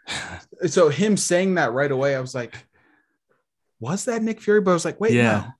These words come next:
Speaker 2: no, no,
Speaker 1: Yeah.
Speaker 2: no, that's not Nick Fury."
Speaker 1: It's
Speaker 2: And then
Speaker 1: not,
Speaker 2: it,
Speaker 1: yeah.
Speaker 2: I, it took me a second to realized, 'cause I was looking for, like, existing people, like, someone we, we have met before, but I was like,
Speaker 1: Yeah.
Speaker 2: "No,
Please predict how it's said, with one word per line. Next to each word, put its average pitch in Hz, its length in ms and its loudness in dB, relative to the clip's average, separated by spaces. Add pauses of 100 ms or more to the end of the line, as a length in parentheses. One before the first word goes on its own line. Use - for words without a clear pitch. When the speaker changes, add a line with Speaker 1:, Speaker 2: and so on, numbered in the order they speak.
(160)
Speaker 2:
no, 127 320 0
no, 104 60 -2
Speaker 1:
Yeah. 98 220 -2 (280)
Speaker 2:
no, 208 160 -4
that's 170 240 -2
not 330 140 0
Nick 127 200 -2
Fury." 117 460 -4
Speaker 1:
It's 120 140 -2
Speaker 2:
And 165 160 6
then 156 60 6
Speaker 1:
not, 160 100 2
Speaker 2:
it, 131 140 2
Speaker 1:
yeah. 98 180 0 (300)
Speaker 2:
I, 156 100 2
it 151 260 0
took 190 200 -2
me 180 100 -2
a 143 80 -2
second 143 460 -6
to 127 280 -4 (360)
realized, 143 400 -2
'cause 156 160 -2
I 139 100 -4
was 139 220 -4
looking 135 340 -4
for, 123 220 -4
like, 113 240 -6
existing 117 640 -4
people, 147 580 -4
like, 113 120 -4
someone 123 340 0
we, 113 260 -6
we 113 180 -2
have 104 160 -4
met 107 220 -6
before, 151 420 -4 (320)
but - 40 -12
I - 20 -8
was 131 100 -4
like, 151 120 -2
Speaker 1:
Yeah. - 40 -4 (100)
Speaker 2:
"No, 147 120 -4